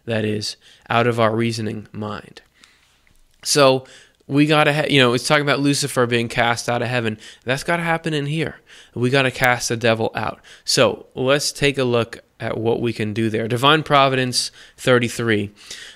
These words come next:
"The closeness of our union with the Lord depends on the extent to which we abstain from evils as coming from the devil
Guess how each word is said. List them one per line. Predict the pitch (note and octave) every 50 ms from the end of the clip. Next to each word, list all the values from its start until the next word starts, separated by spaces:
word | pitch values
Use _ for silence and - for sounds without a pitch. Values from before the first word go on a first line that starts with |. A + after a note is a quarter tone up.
| _ -
"The | B2
closeness | B2+ - - F#3 G#3+ A3 A3 - - G3+ G#3 G3+ G3 - -
of | - C#3 C3 C3
our | B2 A#2+ A#2
union | A#2+ B2+ C3+ D3 D#3+ E3 E3 E3 D#3+ D#3 D3+ C#3+
with | C#3+ C3+
the | C#3+ C3+
Lord | B2+ A#2+ A#2+ A#2 A#2+ A#2+ A#2 A2+ - - B2
depends | A#2+ - - - C#3 C#3+ D3+ F3 F3 D#3+ -
on | - C3+ C#3 C#3 C#3
the | C#3 C#3+
extent | C#3 - - - - - A2+ A2+ - - _ _ -
to | - A#2+
which | A#2 B2 B2 - -
we | - A#2 A#2 A2+
abstain | A#2 A#2 A2 - - - - - A#2 B2+ C3 C#3 C#3+ C#3+
from | - - C#3 B2+ -
evils | B2 B2 B2 A#2 A#2+ A2+ A#2 A#2 A2+ -
as | - A#2 A2+ -
coming | - - C3+ B2+ C3+ C3+ C3+
from | - - C3 C#3 D#3+
the | E3 D#3
devil | C3 A#2+ A#2 A2+ A#2 A2+ A2+ -